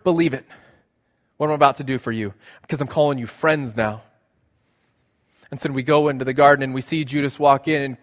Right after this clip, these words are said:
"Greetings, Rabbi," and kiss him on the cheek. And then what does Jesus say?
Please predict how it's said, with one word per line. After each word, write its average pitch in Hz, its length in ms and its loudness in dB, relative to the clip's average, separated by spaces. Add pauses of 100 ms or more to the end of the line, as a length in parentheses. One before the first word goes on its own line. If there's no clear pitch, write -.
(540)
"Greetings, 151 360 -2
Rabbi," 143 320 8
and 127 120 2
kiss - 220 -4
him 151 80 -6
on 143 120 0
the 135 60 -4
cheek. 143 320 -2
And 139 120 -4
then 139 80 -8
what 139 100 -2
does 143 160 -2
Jesus 127 300 -8
say? 120 340 -4